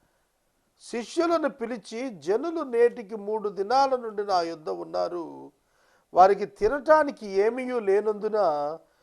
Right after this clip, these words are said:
నేను వారి మీద కనికరపడుతున్నాను. నేను వారిని ఉపవాసముతో తమ ఇండ్లకు పంపివేసిన ఎడల మార్గములో మూర్ఛపోతారు.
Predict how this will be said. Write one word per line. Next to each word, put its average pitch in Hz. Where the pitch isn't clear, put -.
నేను 226
వారి 196
మీద 254
కనికరపడుతున్నాను. 208
నేను 233
వారిని 233
ఉపవాసముతో 285
తమ 247
ఇండ్లకు 226
పంపివేసిన 220
ఎడల 190
మార్గములో 294
మూర్ఛపోతారు. 214